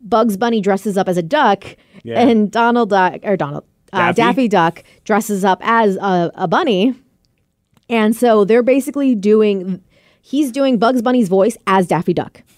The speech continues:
Speaker 1: and then doing Daffy Duck's voice as Bugs Bunny.
Speaker 2: The original Face Off.
Speaker 1: But could you imagine, like, the amount of layers, the inception of this sort of thing?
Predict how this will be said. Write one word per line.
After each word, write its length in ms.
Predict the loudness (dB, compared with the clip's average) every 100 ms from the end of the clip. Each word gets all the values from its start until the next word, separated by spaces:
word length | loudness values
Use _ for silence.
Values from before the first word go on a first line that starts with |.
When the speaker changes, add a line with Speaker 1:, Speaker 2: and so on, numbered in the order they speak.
| _ 0
Speaker 1:
and 100 | 2
then 120 | 4
doing 420 | 4 4 4 0 -2
Daffy 400 | 0 0 2 2
Duck's 240 | 0 0
voice 220 | 0 0 0
as 280 | 0 0
Bugs 260 | -2 -4 -4
Bunny. 300 | -6 -6 -8
Speaker 2:
The 80 | -10
original 320 | -10 -8 -10
Face 280 | -8 -8 -8
Off. 300 | -14 -16 -20 -4
Speaker 1:
But 120 | -2
could 120 | 0
you 120 | 0
imagine, 500 | 2 2 2 2 2
like, 280 | 2 -2 -6 -4
the 180 | 2 4
amount 320 | 6 4 4
of 120 | 2
layers, 440 | 4 4 4 2 -2
the 160 | 2
inception 720 | 2 2 -2 -4 -4 -2 0 2
of 240 | 2 2
this 160 | 0 0
sort 360 | -4 0 2 2
of 140 | 2
thing? 460 | 2 4 2 -2